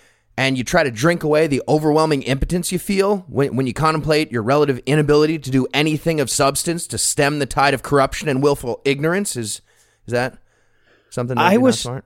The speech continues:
Speaker 2: I was gonna say job sites that send you tons of the wrong resumes to sort through, but,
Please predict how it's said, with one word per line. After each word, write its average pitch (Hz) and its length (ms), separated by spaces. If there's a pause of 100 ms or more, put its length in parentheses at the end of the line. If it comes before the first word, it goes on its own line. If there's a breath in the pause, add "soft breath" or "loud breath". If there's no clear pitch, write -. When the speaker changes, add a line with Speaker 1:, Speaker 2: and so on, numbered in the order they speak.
(440)
Speaker 2:
I 185 120
was 208 200
gonna 180 180
say 185 220
job 180 340
sites 170 300
that 143 160
send 180 240
you 143 80
tons 180 280
of 147 40
the 156 100
wrong 165 280
resumes 170 500
to 151 100
sort 135 320
through, 139 220
but, 147 240